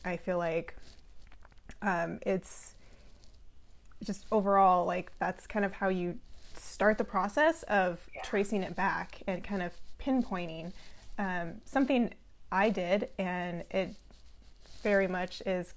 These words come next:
Speaker 1: like, kudos to you and Grant and your Project This Is Me program. I went back in meditation to these areas where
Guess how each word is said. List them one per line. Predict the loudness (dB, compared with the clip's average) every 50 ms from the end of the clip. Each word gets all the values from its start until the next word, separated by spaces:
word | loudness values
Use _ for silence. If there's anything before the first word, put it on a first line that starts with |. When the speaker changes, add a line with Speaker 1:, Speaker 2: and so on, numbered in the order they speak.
| -12 -10 -6
Speaker 1:
like, | -4 -2 -2 -2 -4 -6 -2
kudos | 4 4 6 6 6 4 4
to | 2 0 2
you | 4 4
and | 4 4 4
Grant | 4 4 4 4 2 0 0 0
and | 2 2 2 2
your | 2 2 2 2 2 0 -2 -2
Project | 0 0 2 2 0 0
This | -2 -4 -4
Is | -4 -2 0
Me | 0 0
program. | 0 2 0 0 0 0 -2 -2 -2 -4 -6 -8 -16 -14 -14 -16 -16 -16 -18 -18 -18 -16 -16 -6 2
I | 6 8 8
went | 8 8 6 4 4 4
back | 6 8 8 8 8 6 2 2 -2 -12 -12 -12 -12 -10 -8 -2
in | 2 2 4 6 4 4 2 2
meditation | 2 2 4 4 2 2 2 0 0 0 0 -4 -4 -4 -6 -8
to | -8 -4 -2 -2 0 0 0
these | 0 -2 -4 -2 0
areas | 2 4 4 4 4 2 0 -2 -2
where | -2 0 2 2 2 2 2 0 -2